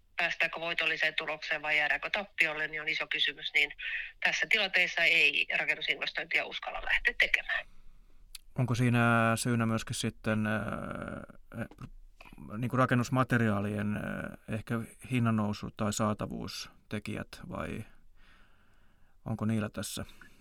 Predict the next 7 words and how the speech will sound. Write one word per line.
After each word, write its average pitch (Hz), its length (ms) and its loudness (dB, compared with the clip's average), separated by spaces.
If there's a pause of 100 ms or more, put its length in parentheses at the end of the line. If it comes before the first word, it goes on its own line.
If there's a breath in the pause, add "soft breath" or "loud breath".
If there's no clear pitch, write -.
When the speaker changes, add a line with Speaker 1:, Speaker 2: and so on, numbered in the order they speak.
(440 soft breath)
Speaker 2:
tässä 110 240 -6
teidän, 110 340 2
äh, - 500 -8 (180)
teidän 110 280 2
tapauksessa - 460 -6
merkitystä? - 420 -8 (1900 loud breath)
Speaker 1:
No, 196 240 -4